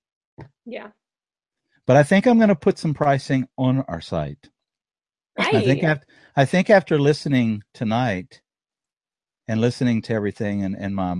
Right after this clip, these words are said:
Speaker 2: my mind is it's not, I'm gonna put specific pricing on the site. We have a minimum that we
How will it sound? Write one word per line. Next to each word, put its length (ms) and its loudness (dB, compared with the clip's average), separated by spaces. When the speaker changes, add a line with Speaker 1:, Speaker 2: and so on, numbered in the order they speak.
Speaker 2:
my 200 -2
mind 840 -2
is 180 2
it's 200 0
not, 200 6
I'm 100 2
gonna 180 4
put 280 0
specific 580 -6
pricing 420 -2
on 140 -2
the 80 -6
site. 400 -4
We 300 0
have 260 -2
a 120 0
minimum 800 -2
that 220 -4
we 360 -4